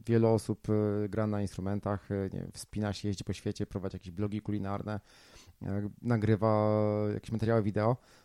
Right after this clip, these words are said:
więc to jest naprawdę, naprawdę coś fajnego. Też, e, też dlatego, e, no, mówiąc wprost, e, ludzie w I T zarabiają całkiem nieźle. E,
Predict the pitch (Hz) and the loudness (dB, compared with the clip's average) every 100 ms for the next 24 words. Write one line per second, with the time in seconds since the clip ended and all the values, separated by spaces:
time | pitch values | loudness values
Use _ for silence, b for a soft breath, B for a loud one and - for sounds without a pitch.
0 | b 113 - 117 127 127 123 123 - - | b -8 -4 -2 -2 2 4 4 2 -4
1 | 117 117 120 110 113 107 127 - b b | -4 -2 -2 -2 0 2 0 0 b b
2 | b 170 170 - 151 151 - 147 165 151 | b 0 0 0 2 2 0 0 0 2
3 | 143 - 147 117 120 135 B B 113 117 | 0 0 2 6 8 6 B B -4 -2
4 | 113 113 b 147 - - - _ - _ | -2 -6 b -20 -16 -16 -16 _ -20 _
5 | _ - 190 - - 135 151 135 - 131 | _ -10 -10 -10 -2 2 4 2 2 4
6 | 120 - - 127 - b b b 117 139 | 2 -2 -4 -4 -4 b b b 4 6
7 | 139 127 127 123 127 117 123 117 113 113 | 6 4 2 0 0 2 2 0 -2 -2
8 | 110 101 117 | 0 -2 -2